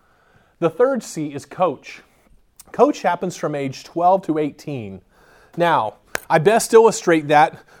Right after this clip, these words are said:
with this line up here. I coached soccer for eleven years, recreational soccer. That's during the time our kids played soccer.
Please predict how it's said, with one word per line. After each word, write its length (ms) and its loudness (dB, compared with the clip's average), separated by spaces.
with 100 2
this 220 4
line 360 0
up 140 0
here. 220 0
I 100 2
coached 320 -4
soccer 540 -2
for 240 -4
eleven 380 -2
years, 280 -6
recreational 600 -8
soccer. 560 -8
That's 160 -10
during 180 -2
the 60 -8
time 280 0
our 120 -2
kids 320 -6
played 320 -4
soccer. 560 -4